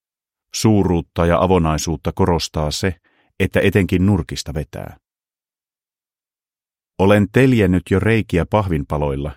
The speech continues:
ja erilaisilla pusseilla ja sijoitellut paikkoja, joissa oleskelen, keskemmälle tilaa. Nukkumapaikka aivan keskellä. Patjoja aseteltuna niin monta päällekkäin,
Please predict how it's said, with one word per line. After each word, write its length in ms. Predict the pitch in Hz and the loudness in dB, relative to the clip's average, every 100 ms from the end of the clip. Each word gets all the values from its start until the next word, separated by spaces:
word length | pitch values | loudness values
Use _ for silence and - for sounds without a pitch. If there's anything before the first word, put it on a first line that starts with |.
| - | -6
ja 80 | 104 | 0
erilaisilla 540 | 95 80 78 85 82 - | 2 2 0 0 -4 -2
pusseilla 580 | 107 - - 69 67 73 _ _ - | -4 -4 -6 -6 -8 -12 _ _ -2
ja 80 | 90 | 0
sijoitellut 600 | 110 101 78 80 80 - | 4 2 2 -2 -4 -2
paikkoja, 640 | 98 92 - - 73 71 - | -2 -2 -4 -8 -6 -8 -2
joissa 260 | 90 - 95 | 0 0 0
oleskelen, 680 | 95 87 69 - 69 65 67 _ _ | 0 0 -2 -8 -10 -10 -14 _ _
keskemmälle 480 | 104 - 73 69 76 - | -2 -2 -6 -6 -10 -8
tilaa. 380 | 80 55 - _ _ _ _ _ _ _ _ _ _ _ | -8 -8 -16 _ _ _ _ _ _ _ _ _ _ _
Nukkumapaikka 840 | 104 117 - 85 82 92 87 - 69 | 0 0 0 -4 0 0 -2 -2 0
aivan 280 | 87 82 - | 0 -2 -4
keskellä. 540 | 78 - 55 50 - _ _ _ _ _ _ _ _ | -6 -6 -12 -16 -18 _ _ _ _ _ _ _ _
Patjoja 480 | 95 98 98 87 90 | 0 2 2 4 2
aseteltuna 640 | 98 - 87 82 80 82 87 | 2 0 0 0 0 -2 0
niin 180 | 98 | 2
monta 240 | 80 80 78 | 0 -2 -4
päällekkäin, 680 | 104 92 71 - 76 69 | -2 -2 -4 -8 -10 -10